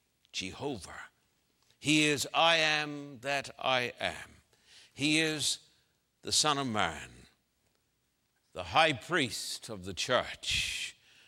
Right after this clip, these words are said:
the judge of all men. He is the living one, not a dead one.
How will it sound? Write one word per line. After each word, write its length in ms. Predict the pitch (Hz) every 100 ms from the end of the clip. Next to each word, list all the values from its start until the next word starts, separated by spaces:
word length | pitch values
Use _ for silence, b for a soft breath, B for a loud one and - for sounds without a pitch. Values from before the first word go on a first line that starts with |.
| b
the 80 | 104
judge 500 | 95 123 165 185 123
of 140 | 165 147
all 420 | 160 160 160 156
men. 600 | 147 147 131 110 101 87 73 - _ _ _ b b b
He 280 | 143 175 170
is 220 | 165 -
the 100 | 165
living 400 | 170 196 196 170
one, 480 | 156 143 127 110 110
not 160 | 139
a 80 | 147
dead 300 | 127 139 120
one. 420 | 98 87 78 80